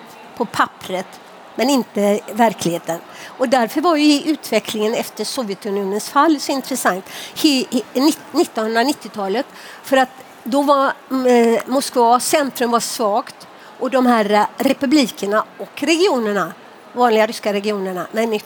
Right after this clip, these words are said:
synnerhet då republikerna, de såg till att ta sig mer självstyre och kunde då göra det. Och Tatarstan låg alltså i täten till att göra det.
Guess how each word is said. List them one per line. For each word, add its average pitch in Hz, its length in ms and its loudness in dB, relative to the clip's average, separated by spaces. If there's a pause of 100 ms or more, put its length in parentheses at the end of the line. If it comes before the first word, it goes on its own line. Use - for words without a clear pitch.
(120)
synnerhet 233 420 -4
då 262 260 0
republikerna, 220 560 -2 (420)
de 294 360 4
såg - 240 -6
till 220 380 2 (120)
att - 420 -2 (640)
ta 220 240 -2
sig 262 300 2
mer 214 360 2
självstyre 233 720 -2 (360)
och - 120 -8
kunde 285 360 -2
då 320 160 0
göra 277 300 0
det. 196 100 0
Och - 160 -8
Tatarstan 262 680 -2
låg 240 180 0
alltså 208 260 2
i 214 40 -2
täten 240 640 -2
till 320 200 0
att 302 140 -2
göra 214 240 0
det. 196 160 -4